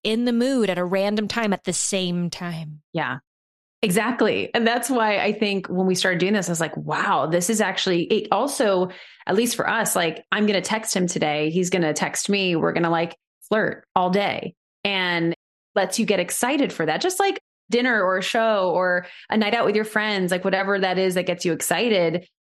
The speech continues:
Speaker 2: we get to flirt all day and warm each other up in that way for it. And so it's not just like you said, "Okay, it's on the calendar, it's time." You know, it's like, we know it's happening and it's something really we can look forward to, especially during busy seasons. It's like, "Oh, I know I have this," which is really
Speaker 1: Mm.
Speaker 2: filling.
Speaker 1: So what is
Speaker 2: Yeah.
Speaker 1: your favorite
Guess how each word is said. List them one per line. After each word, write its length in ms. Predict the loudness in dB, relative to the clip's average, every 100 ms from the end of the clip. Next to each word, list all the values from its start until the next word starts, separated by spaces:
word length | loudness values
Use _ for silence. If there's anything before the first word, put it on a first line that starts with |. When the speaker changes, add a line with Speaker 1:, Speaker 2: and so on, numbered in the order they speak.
| 0
Speaker 2:
we 180 | 2 4
get 180 | 2
to 240 | 2 0 0
flirt 320 | -2 0 0
all 140 | 0
day 320 | 0 0 0 0
and 100 | 0
warm 220 | 0 -2
each 160 | -2
other 200 | -2 0
up 200 | -2 -2 -2
in 180 | 0
that 240 | 0 -2 -2
way 460 | -2 -2 -4 -6 -8
for 280 | -4 -2 0
it. 200 | -2 -4
And 140 | -2 0
so 240 | 0 0
it's 200 | 0 -2
not 180 | -4 -4
just 160 | -6 -4
like 160 | -4
you 60 | -4
said, 240 | -2 0 0
"Okay, 240 | 2 2
it's 120 | 2
on 100 | 0
the 60 | -2
calendar, 320 | -2 -2 -2
it's 160 | -2 -2
time." 340 | -2 -4 -8 -14 -20 -20 _
You 100 | -2
know, 200 | 0 2
it's 160 | 0 0
like, 140 | -2
we 140 | 0 0
know 180 | 2 0
it's 140 | 0
happening 340 | -4 -4 -2
and 80 | -2
it's 80 | -2
something 220 | -2 0
really 180 | 0 -2
we 140 | -2
can 100 | -4
look 160 | -4 -2
forward 320 | -2 -2 -2
to, 200 | -2 0
especially 400 | 0 0 0 0
during 220 | 0 0 0
busy 200 | 0 -2
seasons. 480 | -2 -4 -4 -4
It's 160 | -6 -4
like, 240 | -4 -4 -4
"Oh, 200 | -4 -2 -4
I 60 |
know 140 | -2 -2
I 60 |
have 220 | -4 -4
this," 320 | -4 -4 -4 -8
which 160 | -6 -4
is 100 | -4
really 180 | -2
Speaker 1:
Mm. 60 | -2
Speaker 2:
filling. 340 | -4 -4 -10 -8
Speaker 1:
So 200 | -4 -4
what 240 | -2 -2
is 100 | -2
Speaker 2:
Yeah. 60 | -2
Speaker 1:
your 120 | -4
favorite 420 | -4 -6 -6 -8